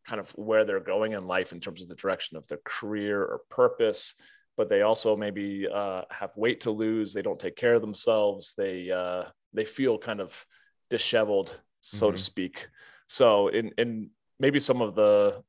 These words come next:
Speaker 1: the men that you work with, what's, what's some of the, the more common challenges off the bat that they run into? Is it just like, "I don't know what to wear"? Is it, uh, the, the more the deeper disconnect between, "I don't know who I am as a man,"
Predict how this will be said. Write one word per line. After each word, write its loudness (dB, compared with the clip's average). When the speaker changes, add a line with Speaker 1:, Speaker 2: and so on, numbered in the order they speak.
Speaker 1:
the -2
men 0
that -6
you 2
work 6
with, 2
what's, 4
what's 0
some 2
of -4
the, 2
the -6
more 0
common -2
challenges -2
off 6
the -2
bat 2
that 0
they 0
run -4
into? -12
Is -2
it -2
just -4
like, -2
"I -2
don't -2
know -4
what -4
to -10
wear"? 4
Is 0
it, -4
uh, -2
the, -6
the -8
more 0
the -4
deeper -6
disconnect -6
between, -12
"I 0
don't 4
know 0
who -2
I 0
am -4
as -6
a -6
man," -2